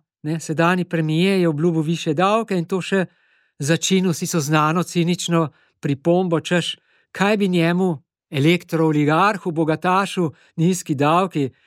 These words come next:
saj da kaj bi poč-, saj, saj, saj da bi počel same neumnosti. No, zdaj vidim, da počenja te neumnosti, ve-,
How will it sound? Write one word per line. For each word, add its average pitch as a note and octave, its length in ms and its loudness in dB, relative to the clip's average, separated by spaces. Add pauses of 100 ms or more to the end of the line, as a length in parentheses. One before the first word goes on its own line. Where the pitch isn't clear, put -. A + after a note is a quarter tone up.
(480)
saj F#3 220 0
da D#3+ 140 2
kaj F#3+ 260 2
bi G#3+ 100 0
poč-, - 260 -6
saj, F#3+ 180 0
saj, F#3+ 140 -2
saj F#3 160 -2
da E3+ 100 2
bi F3 100 0
počel F3+ 340 0
same E3+ 380 0
neumnosti. D3+ 680 -4
No, D#3+ 140 0
zdaj F#3 260 4
vidim, F3 320 2
da E3+ 80 2
počenja F3 560 0
te E3+ 240 0
neumnosti, D3 920 -2
ve-, C#3+ 160 -4